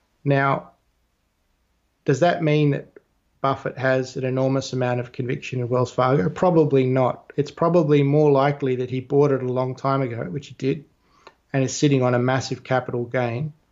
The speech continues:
And therefore, you know, the, the penalty for selling it is pretty large. And given that it's delivering a return on capital that's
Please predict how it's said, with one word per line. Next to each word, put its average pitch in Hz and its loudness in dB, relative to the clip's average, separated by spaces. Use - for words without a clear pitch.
And 127 -2
therefore, 127 2
you 131 -4
know, - -6
the, 139 -4
the - -4
penalty 147 -2
for - -10
selling 135 -2
it - -10
is 131 -8
pretty 156 2
large. 127 0
And 135 -8
given 165 4
that 139 2
it's - -6
delivering 139 0
a 127 -4
return 131 -2
on 127 -6
capital 131 -4
that's - -12